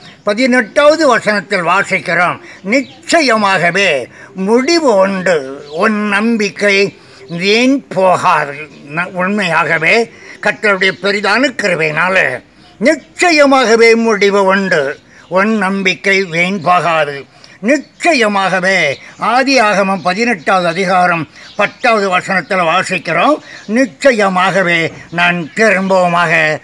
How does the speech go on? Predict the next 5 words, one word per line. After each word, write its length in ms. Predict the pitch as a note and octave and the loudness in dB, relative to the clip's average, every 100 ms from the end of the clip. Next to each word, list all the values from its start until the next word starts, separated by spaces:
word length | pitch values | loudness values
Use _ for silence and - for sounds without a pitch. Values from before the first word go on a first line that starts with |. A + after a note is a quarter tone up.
| - - | -14 -16
வருவேன்." 580 | D#3 E3 F3 D#3+ C#3+ B2+ C3 - | -4 0 0 0 -2 -2 -12 -20
எரேமியா 520 | - F#3+ A3 C4 C4 B3+ | -6 -2 0 2 2 2
முப்பத்தி 520 | B3 B3 C#4+ A#3+ B3+ | 0 0 -2 0 2
ஒன்பதாவது 600 | A#3 C4+ C#4+ G#3+ G3+ F3+ | 2 2 2 2 0 0
அதிகாரம் 640 | F3 G#3+ G3 F#3+ F#3 G#3 | 0 0 2 2 0 -2